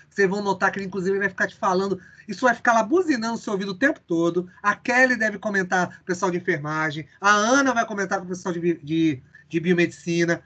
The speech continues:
Fábio vai comentar com o pessoal de fisioterapia. Ou seja, os coor-, além de eu estar falando isso, Fábio,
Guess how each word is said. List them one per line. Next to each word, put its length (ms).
Fábio 480
vai 100
comentar 380
com 80
o 20
pessoal 240
de 80
fisioterapia. 920
Ou 140
seja, 520
os 160
coor-, 320
além 320
de 60
eu 60
estar 340
falando 420
isso, 420
Fábio, 600